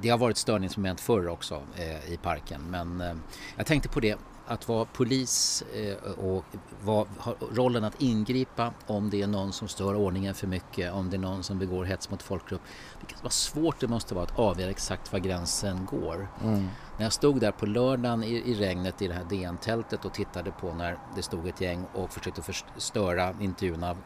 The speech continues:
Speaker 1: Gustaf Fridolin, så, så tänkte jag så här. Jag såg poliserna där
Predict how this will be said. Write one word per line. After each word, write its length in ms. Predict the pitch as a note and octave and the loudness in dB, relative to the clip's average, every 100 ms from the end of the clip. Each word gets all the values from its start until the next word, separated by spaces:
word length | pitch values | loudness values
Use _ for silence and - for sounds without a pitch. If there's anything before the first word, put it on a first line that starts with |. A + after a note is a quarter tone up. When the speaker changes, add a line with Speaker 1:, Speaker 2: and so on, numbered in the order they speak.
| - | -6
Speaker 1:
Gustaf 280 | F#2+ - F2+ | -4 -4 -4
Fridolin, 500 | G2 F#2 G2+ A2 G2 | -4 -2 0 0 -2
så, 240 | - G2 - - - - - - - - - - - - - - - | -2 -2 -4 -16 -20 -20 -20 -20 -20 -20 -20 -20 -20 -18 -18 -18 -6
så 120 | G#2 | 0
tänkte 320 | C3 G#2 E2+ | 2 2 0
jag 80 | F#2 | -2
så 100 | F#2+ | -2
här. 200 | F2+ F2 - - - - - | -2 -4 -10 -18 -18 -18 -4
Jag 140 | A2 | 0
såg 220 | - B2+ | 4 4
poliserna 400 | B2+ G2+ F#2 F#2+ | 4 4 4 0
där 200 | E2 C2+ | -4 -8